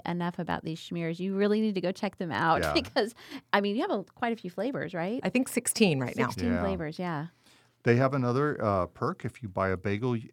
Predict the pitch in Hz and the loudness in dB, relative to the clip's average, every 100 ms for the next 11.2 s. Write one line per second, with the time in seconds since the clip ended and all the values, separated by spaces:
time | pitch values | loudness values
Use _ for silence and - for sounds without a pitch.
0 | _ 107 120 127 120 123 151 131 143 170 | _ 0 0 0 -2 4 4 6 2 2
1 | 196 175 - 151 135 127 113 95 110 - | 2 0 0 0 0 0 0 0 -2 0
2 | 120 90 - 143 233 - - _ _ - | 2 2 2 -4 -4 -8 -20 _ _ -4
3 | 104 - - 95 98 156 - _ _ - | -4 -4 -4 -2 -2 -4 -10 _ _ -4
4 | 117 110 107 110 98 95 123 156 160 147 | -2 0 2 2 2 2 2 4 2 0
5 | - - 135 139 143 143 123 151 135 156 | -2 0 2 2 0 -2 2 4 4 2
6 | 143 120 - 170 180 147 110 - 127 107 | 2 -2 -2 -2 0 2 0 -2 -4 -2
7 | 113 104 92 - 123 131 - 104 98 92 | -2 -2 -4 -6 -4 -4 -4 -8 -6 -6
8 | 92 - 95 101 98 87 - 90 82 78 | -8 -8 -8 -8 -12 -12 -10 -8 -6 -6
9 | 82 - 87 95 95 - 92 76 - - | -8 -10 -6 -6 -6 -6 -6 -6 -12 -12
10 | 85 - - 82 - 87 85 - - 180 | -10 -10 -8 -8 -8 -10 -8 -10 -8 -6
11 | 87 101 | -4 -6